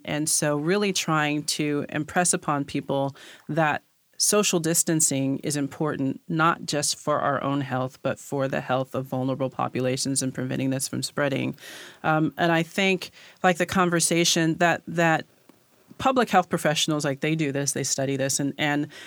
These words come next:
having frank conversations about what goes into the calculation of closing schools.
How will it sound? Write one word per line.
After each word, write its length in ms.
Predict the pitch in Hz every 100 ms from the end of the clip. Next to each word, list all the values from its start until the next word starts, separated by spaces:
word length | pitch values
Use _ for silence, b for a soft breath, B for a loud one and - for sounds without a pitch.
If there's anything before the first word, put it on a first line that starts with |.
| B
having 360 | - 247 277 196
frank 300 | 170 156 -
conversations 720 | 151 139 135 135 131 135 135
about 400 | 139 139 127 123 _ _ _ _ _ _ _ _
what 240 | 165 185 -
goes 180 | 190
into 160 | 175 156
the 80 | 147
calculation 600 | - 135 131 131 127 135
of 80 | 131
closing 340 | 131 135 127
schools. 560 | 131 131 127 - -